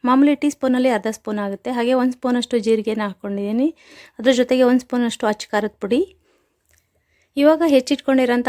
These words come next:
ಹಸಿ ಪದಾರ್ಥಗಳನ್ನ ಹಾಕ್ಕೊಳ್ತೀನಿ. ನೋಡಿ, ಮೊದಲಿಗೆ ಸಬ್ಸಿಗೆ ಸೊಪ್ಪನ್ನು ಹಾಕ್ಕೊಳ್ತಿದ್ದೀನಿ. ಒಂದು ಕಟ್ಟಷ್ಟು ಸಬ್ಸಿಗೆ ಸೊಪ್ಪನ್ನು ಹಾಕ್ಕೊಂಡಿದ್ದೀನಿ.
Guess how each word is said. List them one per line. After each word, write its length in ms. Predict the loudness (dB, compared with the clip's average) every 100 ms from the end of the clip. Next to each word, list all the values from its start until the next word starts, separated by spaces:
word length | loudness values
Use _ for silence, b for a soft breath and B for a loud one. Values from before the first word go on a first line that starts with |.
| -2
ಹಸಿ 160 | -2
ಪದಾರ್ಥಗಳನ್ನ 680 | -2 -2 -2 -4 -6 -4 -4
ಹಾಕ್ಕೊಳ್ತೀನಿ. 500 | -6 -6 -8 -8 -6
ನೋಡಿ, 280 | -4 -2 -2 -4 _ _ _
ಮೊದಲಿಗೆ 320 | -2 2 2
ಸಬ್ಸಿಗೆ 420 | 0 -2 -4 -4 -2
ಸೊಪ್ಪನ್ನು 300 | -6 -6 -6
ಹಾಕ್ಕೊಳ್ತಿದ್ದೀನಿ. 680 | -6 -6 -8 -6 -6 0 0 -2 _ _ _ _ _ _
ಒಂದು 200 | -6 -4
ಕಟ್ಟಷ್ಟು 420 | -4 -4 -6 -4
ಸಬ್ಸಿಗೆ 400 | -4 -4 -4 -6
ಸೊಪ್ಪನ್ನು 360 | -6 -8 -8 -8
ಹಾಕ್ಕೊಂಡಿದ್ದೀನಿ. 600 | -8 -6 -4 -4 -2 -2